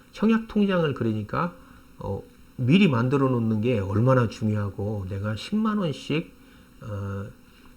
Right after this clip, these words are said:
월 불입액을 맞추는 게 얼마나 중요한지 이런 것만 보셔도 아실 수가 있는 거죠. 자, 그다음에 참고할 사이트 한번 보겠습니다. 어, 주택 도시기금이라고요. 네이버에서 치시면 바로 나오겠죠.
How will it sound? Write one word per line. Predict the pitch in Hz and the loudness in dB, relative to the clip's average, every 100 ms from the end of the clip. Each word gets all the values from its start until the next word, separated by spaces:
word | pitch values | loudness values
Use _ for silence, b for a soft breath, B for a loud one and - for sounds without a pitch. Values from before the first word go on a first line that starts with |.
| - | -4
월 | 113 127 | 4 4
불입액을 | 127 131 123 117 110 127 | 4 2 2 2 0 -2
맞추는 | 113 104 - 117 | -2 -4 -2 -2
게 | 110 | -2
얼마나 | 95 98 117 123 120 | -4 -2 0 -2 -4
중요한지 | - 110 101 104 101 98 101 104 92 - | -4 -4 -2 -4 -6 -8 -6 -6 -8 -14
이런 | 113 113 123 | -4 -2 0
것만 | 123 113 101 | 0 -2 -4
보셔도 | 107 98 101 107 | -6 -6 -8 -8
아실 | 98 107 | -10 -12
수가 | - - | -14 -12
있는 | 95 98 101 | -10 -8 -8
거죠. | 98 - 87 - - - - - - - - - - - - - - - - B B B - | -10 -10 -16 -16 -20 -20 -20 -20 -20 -20 -20 -20 -20 -20 -20 -20 -20 -20 -20 B B B -10
자, | 107 | -6
그다음에 | 104 104 110 117 | -4 -4 -4 -4
참고할 | - 202 208 180 | 0 2 2 0
사이트 | - 151 - 120 | -2 -6 -6 -6
한번 | 113 | -6
보겠습니다. | 104 104 101 - 98 98 - B B B B - | -4 -4 -4 -6 -8 -10 -14 B B B B -12
어, | 123 - | -12 -6
주택 | 151 170 196 190 - | -6 -4 -4 -4 -2
도시기금이라고요. | 131 131 143 143 139 127 110 104 131 113 | -2 -2 -6 -6 -4 -4 -4 -4 -4 -2
네이버에서 | 117 202 240 190 131 | 2 4 4 0 -4
치시면 | - 101 - 98 | -4 -6 -4 -8
바로 | 117 107 | -6 -6
나오겠죠. | 101 117 123 101 - | -4 -2 -4 -6 -8